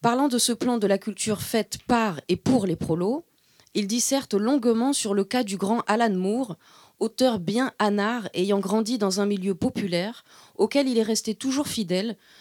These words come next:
au sujet duquel il a consacré une vidéo titrée «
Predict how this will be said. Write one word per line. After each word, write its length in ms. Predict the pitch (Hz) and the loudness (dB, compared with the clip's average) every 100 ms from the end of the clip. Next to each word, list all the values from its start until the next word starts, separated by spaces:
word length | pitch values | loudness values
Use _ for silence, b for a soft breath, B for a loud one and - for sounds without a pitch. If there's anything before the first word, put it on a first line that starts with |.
| B B | B B
au 100 | 254 | 0
sujet 320 | 254 285 254 | 2 4 2
duquel 360 | 202 208 240 247 | 0 -2 -2 0
il 100 | 208 | -2
a 40 | |
consacré 520 | 208 208 208 202 233 | -2 -2 -2 -4 -2
une 120 | 202 175 | -2 -2
vidéo 380 | 202 190 214 | -4 0 0
titrée « 580 | 202 - 214 - 208 262 | 0 -4 -6 -4 -4 -4